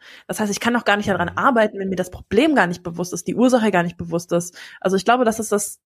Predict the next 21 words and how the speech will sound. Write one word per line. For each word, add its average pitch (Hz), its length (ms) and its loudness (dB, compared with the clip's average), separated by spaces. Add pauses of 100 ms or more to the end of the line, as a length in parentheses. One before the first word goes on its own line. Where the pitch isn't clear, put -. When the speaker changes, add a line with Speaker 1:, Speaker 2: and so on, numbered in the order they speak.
Speaker 1:
das - 200 -2
ist - 260 -6 (300)
auch - 160 0
für - 180 2
Eltern 226 300 2
immer 190 160 -2
schwieriger 214 420 0
werden 180 300 -2
wird, 180 280 2 (420)
ähm, 175 580 0 (380)
so, 175 500 0
so 175 420 0
selbst 190 420 2
und 175 160 -4 (420)
eigenständige 196 640 0
Kinder 190 540 0 (340)
zu - 200 0
erziehen, 247 680 2 (100)
äh, 185 260 2
zu, 190 420 -4
zu, 180 640 -2